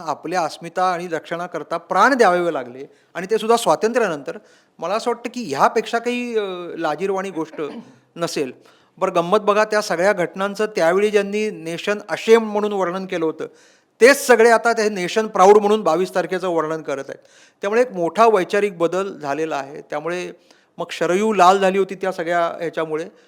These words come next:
आणि ते खूप, अ, म्हणजे वेदनादायी आहे. आजही जेव्हा आठवतं तेव्हा अंगावर काटा येतो. आणि ज्यांनी, म्हणजे आपण तर प्रत्यक्ष तिथे होतो, पण ज्यांनी गोळ्या सोसल्या त्या कुटुंबियांचे काय हाल झाले असतील, काय प्रकारच्या वेदना घेऊन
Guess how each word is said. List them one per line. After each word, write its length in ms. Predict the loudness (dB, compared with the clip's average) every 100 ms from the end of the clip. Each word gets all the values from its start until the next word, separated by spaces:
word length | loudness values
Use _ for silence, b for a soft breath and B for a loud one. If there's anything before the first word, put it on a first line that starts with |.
| b -16
आणि 120 | -12
ते 140 | -12 -8
खूप, 340 | -6 -6 -2
अ, 120 | 0 -2
म्हणजे 240 | -6 -8
वेदनादायी 720 | -6 -4 -2 -2 0 -2 -2
आहे. 80 | -4
आजही 400 | -4 -4 -2 -2
जेव्हा 280 | -2 -2 -2
आठवतं 360 | -4 -6 -4
तेव्हा 280 | -6 -4 -6
अंगावर 280 | -4 -4 -4
काटा 340 | -4 -4 -2
येतो. 240 | -2 -4 -10
आणि 200 | -10 -16 b b b b
ज्यांनी, 240 | -4 -2 -4
म्हणजे 280 | -6 -6 -4
आपण 300 | -4 -4 -4
तर 120 | -4
प्रत्यक्ष 440 | -4 -8 -8 -6
तिथे 220 | -6 -2
होतो, 340 | -2 0 2 0
पण 200 | 0 -6
ज्यांनी 200 | -6 -6
गोळ्या 340 | -2 2 2
सोसल्या 340 | 2 -4 -8 -8
त्या 160 | -6
कुटुंबियांचे 760 | -6 -6 -8 -6 -6 -6 -10 -8
काय 260 | -2 0
हाल 220 | 2 0 0
झाले 220 | -2 -2
असतील, 300 | -6 -10 -20 _ b b b
काय 180 | 0 0
प्रकारच्या 480 | 0 -4 -4 -2 0
वेदना 540 | 0 0 0 2 0
घेऊन 280 | -2 -4 -4